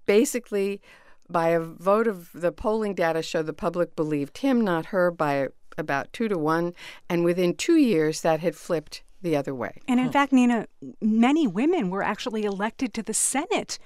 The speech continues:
Speaker 2: and the Congress in the, in, in the aftermath
Speaker 1: Right.
Speaker 2: of all of this,
Speaker 1: It was
Speaker 2: right?
Speaker 1: called the Year of the Woman. There were four women elected to the Senate,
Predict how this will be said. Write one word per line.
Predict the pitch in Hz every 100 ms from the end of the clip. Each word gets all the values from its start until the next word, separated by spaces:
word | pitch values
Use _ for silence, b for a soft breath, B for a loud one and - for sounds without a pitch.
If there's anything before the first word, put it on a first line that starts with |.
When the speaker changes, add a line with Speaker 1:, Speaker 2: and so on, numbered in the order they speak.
| B B
Speaker 2:
and | 247 254
the | 294
Congress | 277 359 415 269
in | 247 220
the, | 233
in, | 226 -
in | 233 226
the | 220 214
aftermath | 208 208 - 202 185 269
Speaker 1:
Right. | 359
Speaker 2:
of |
all | 208 185
of | 170
this, | -
Speaker 1:
It | 262
was | 240
Speaker 2:
right? | 311
Speaker 1:
called | 247 240
the | 208
Year | 185 180
of | 190
the | 220
Woman. | 233 262 190
There | 151
were | 147
four | 147 - 208 233 240
women | 175 170 175 208 220 -
elected | 170 165 170 160
to | 151
the | 143
Senate, | - 151 175 120